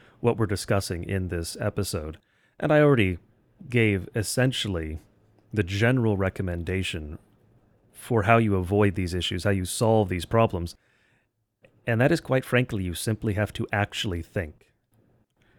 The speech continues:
I know that's not a simple matter, because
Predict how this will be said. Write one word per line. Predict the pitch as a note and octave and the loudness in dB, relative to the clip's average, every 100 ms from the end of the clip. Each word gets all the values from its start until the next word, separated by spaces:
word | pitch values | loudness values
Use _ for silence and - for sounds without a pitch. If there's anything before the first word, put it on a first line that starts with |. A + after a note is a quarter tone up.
| _ _ _ _ _ _ _ _ _ _ | _ _ _ _ _ _ _ _ _ _
I | G#2 | 0
know | G2+ A#2 | 6 6
that's | G#2 - | 6 4
not | G2+ | 0
a | |
simple | F#2 - A2+ G#2 | 0 -2 0 0
matter, | F#2 F2 E2+ A2 C3+ - E3+ - | 0 -2 0 -2 -4 -10 -20 -6
because | A2+ G#2+ G#2 - | -4 -2 -2 -4